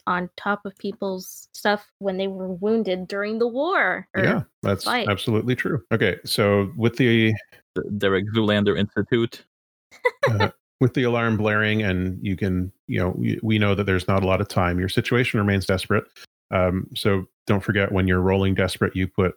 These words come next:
Speaker 2: uh, experience on every action you do. So Augustus, you put experience into your, uh,
Speaker 3: Yes, I did.
Speaker 2: track there when you rolled. Good.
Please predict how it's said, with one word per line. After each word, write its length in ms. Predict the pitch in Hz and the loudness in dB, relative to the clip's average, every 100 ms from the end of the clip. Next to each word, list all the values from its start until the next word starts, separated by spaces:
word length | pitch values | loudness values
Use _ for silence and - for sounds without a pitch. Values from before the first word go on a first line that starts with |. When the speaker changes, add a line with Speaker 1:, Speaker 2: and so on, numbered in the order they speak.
| - | 0
Speaker 2:
uh, 200 | 90 87 | 0 0
experience 720 | - - 101 92 95 - - - | -4 0 0 0 -2 -6 -8 -6
on 200 | 90 90 | -2 0
every 220 | 87 87 | 0 0
action 280 | 90 - 87 | -2 -2 -4
you 80 | |
do. 220 | 87 90 104 _ - | 0 -2 -2 _ -8
So 160 | - | -2
Augustus, 600 | 90 92 - 92 - - - _ _ _ - | 0 0 -2 -4 -4 -10 -14 _ _ _ -4
you 240 | 92 87 _ _ _ - | -2 -4 _ _ _ 0
put 100 | 90 | 0
experience 500 | - - 92 92 98 | 0 0 2 2 0
into 180 | 90 95 | 0 2
your, 320 | 90 87 87 | 2 2 2
uh, 320 | 87 87 90 _ _ | 0 0 -4 _ _
Speaker 3:
Yes, 200 | - - | -6 -2
I 60 | 110 | -2
did. 220 | - - | -2 -6
Speaker 2:
track 320 | - 98 - | -4 -4 -2
there 260 | 107 131 139 | -2 -2 -6
when 120 | - 92 | -6 -2
you 80 | 90 | 0
rolled. 360 | 92 90 98 _ _ _ _ - | 0 -2 -8 _ _ _ _ -8
Good. 200 | - - | -8 -8